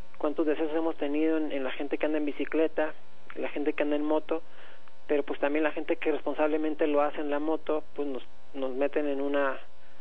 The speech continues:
en un saquito y en una situación que, que, pues no es genérica y que, y pues que nos deja un poco, un poco a la deriva. Y hechos como este de ayer, donde pues sí, efectivamente la fuerza y el peso de un auto no puede contra la moto,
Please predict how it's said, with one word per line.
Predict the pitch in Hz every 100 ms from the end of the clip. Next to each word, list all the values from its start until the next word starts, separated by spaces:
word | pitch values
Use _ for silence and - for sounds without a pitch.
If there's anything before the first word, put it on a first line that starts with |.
| - - - - - - - -
en | 156 147
un | 156
saquito | 160 - 170 -
y | 160
en | 151
una | 156 160
situación | 160 143 - 151
que, | 143 165 151
que, | -
pues | 143
no | 147
es | 147
genérica | - 156 151 151 - 170 175 - - -
y | 147
que, | - - 143 139 131 127 120 - - -
y | 147
pues | - -
que | 151
nos | 135
deja | 143 -
un | 147
poco, | 151 - 147 135 - - - - - - -
un | 156 147
poco | 151
a | 156
la | 143
deriva. | 131 131 143 139
Y | 139
hechos | 147 127
como | - 151 139
este | 139 - 156
de |
ayer, | 147 143 165 156 - - - - -
donde | 139 131
pues | - 120
sí, | 165
efectivamente | 151 139 143 147 143
la | 135
fuerza | - 151 196 151
y |
el | 127
peso | - 135 147
de |
un | 147 147
auto | 139 151
no | 143
puede | - 139 135
contra | 135 127
la | 127 127
moto, | 143 143 -